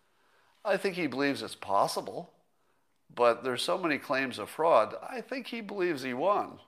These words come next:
if I had to put money on it. But again, since I'm not insane, I'm not gonna try to imagine what is,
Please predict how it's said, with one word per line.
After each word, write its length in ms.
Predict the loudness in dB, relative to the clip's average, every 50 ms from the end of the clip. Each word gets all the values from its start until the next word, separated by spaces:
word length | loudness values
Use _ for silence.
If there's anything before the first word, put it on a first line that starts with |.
| _ _ _ _ _ _ _ _ _ _ _ _ _ _
if 220 | -6 -4 2 4
I 80 | 6 6
had 140 | 6 6 4
to 60 | 0
put 160 | -6 -10 -6
money 300 | 0 2 2 2 2 -2
on 180 | -8 -10 -12 -14
it. 80 | -18 _ _ _ _ _ _ _ _
But 100 | -4 -2
again, 500 | 0 4 6 6 6 4 2 -4 -10 -14 -14
since 300 | -12 -12 -10 -6 0 2
I'm 160 | 2 2 4
not 240 | 4 2 2 2 -2
insane, 760 | -8 -8 -8 -4 -2 0 0 0 -2 -4 -6 -6 -10 -12 -14 -18 _ _ _ -20 _ _ _ _ _ _ _ -12 -4
I'm 180 | -2 -2 0 2
not 200 | 2 0 0 0
gonna 140 | -4 -8 -8
try 200 | -4 -2 -2 0
to 160 | 0 -2 -4 -8 -12 -14 -14
imagine 560 | -6 0 2 2 2 2 0 -6 -12 -10 -6
what 160 | -4 -2 -2
is, 180 | -2 -4 -8